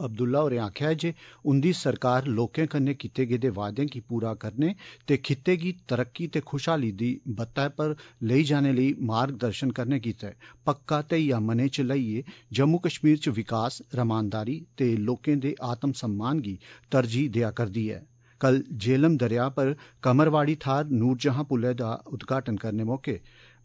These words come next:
उत्थें मौजूद किट्ठे गी संबोधित करदे होई मुक्खमंत्री होरें आखेआ जे सरकार श्रीनगर दियें बधदियें शैह्री जरूरतें गी ध्यानै च रखदे होई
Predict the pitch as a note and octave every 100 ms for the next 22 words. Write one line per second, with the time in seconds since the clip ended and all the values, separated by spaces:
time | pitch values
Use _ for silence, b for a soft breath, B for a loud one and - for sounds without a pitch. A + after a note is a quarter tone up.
0 | - C#3+ - E3 D3 A2+ B2+ A#2+ B2+ A#2
1 | C3+ C3+ C#3 - C3+ C3+ B2+ G#2 - G#2+
2 | G#2 D3+ C#3 F3+ B B D3 D3+ F3 E3
3 | D#3+ F3+ - - F3 D#3+ A#2+ G#2+ - E3
4 | D#3 E3 - A#2+ A2+ B2+ C3+ - B2 A2
5 | B2 C#3 B2 C#3 D3+ B B _ A#2+ B2
6 | D3 F3 E3+ - C3+ B2+ D#3+ A#2 G#2+ A#2+
7 | - E3 A2 F#2+ b b b - F3+ F3+
8 | C3 A2+ B2+ D3 B2 C#3+ C3+